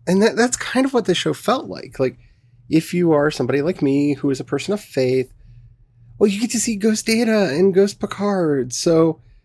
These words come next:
see, there, there's an afterlife, and isn't that beautiful? And if you're an atheist and you are a nihilist and you believe that we just blink out of existence when we die, well, you got Raffi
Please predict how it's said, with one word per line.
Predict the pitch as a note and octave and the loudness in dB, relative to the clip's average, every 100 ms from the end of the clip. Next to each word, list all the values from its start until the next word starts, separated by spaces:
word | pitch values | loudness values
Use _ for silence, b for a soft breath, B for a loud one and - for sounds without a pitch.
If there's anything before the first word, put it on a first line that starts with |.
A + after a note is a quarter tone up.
| _ - | _ -10
see, | - G#3 A#3 A3+ - - - _ _ - | -2 0 0 -2 -6 -14 -20 _ _ -6
there, | D3+ F#3 | 4 4
there's | D#3+ F3+ | 6 4
an | G3 | 4
afterlife, | G3+ G#3+ F3 C#3 A#2+ F#2+ G#2+ - | 2 0 0 0 -2 -4 -8 -4
and | D3 D3 | -2 -2
isn't | E3+ F#3 | -2 0
that | F3+ D#3 | 0 0
beautiful? | F3 D#3+ - C#3 C3+ | 0 0 -2 -6 -4
And | C3+ C3+ - _ _ _ - | -6 -8 -16 _ _ _ -4
if | E3 - - - _ - | -4 -2 -10 -18 _ -10
you're | D#3+ D#3+ D3+ | 0 2 2
an | D3+ | 0
atheist | - A3 - D#3+ G3+ - E3 | 0 0 2 2 2 0 0
and | D3+ D3+ | 0 0
you | D3+ D3 - _ _ _ - | -2 -4 -14 _ _ _ -8
are | C3 C#3+ | -2 2
a | |
nihilist | D3+ F3+ C#3 D3+ - - | 4 4 2 0 -2 -2
and | D3 | -2
you | |
believe | C#3 D3 C#3+ | 0 0 0
that | D3 - A2 - | -4 -6 -18 -4
we | C3+ C3+ | -4 -2
just | C3+ - B2 - - - - B2 | -6 -8 -16 -20 -20 -20 -18 -2
blink | C#3+ E3+ | 2 2
out | D#3+ E3 | 2 0
of | E3+ | -2
existence | D#3 F3 - C#3 G3+ | -2 -4 -2 -4 -2
when | D3 D3+ | -2 0
we | C3+ | 0
die, | G#2+ E3+ | -2 0
well, | F3+ | 0
you | G3 F#3+ | 0 0
got | G3+ G3+ | -2 0
Raffi | C#3+ D3+ - E3+ E3 | -2 -2 -2 -4 -4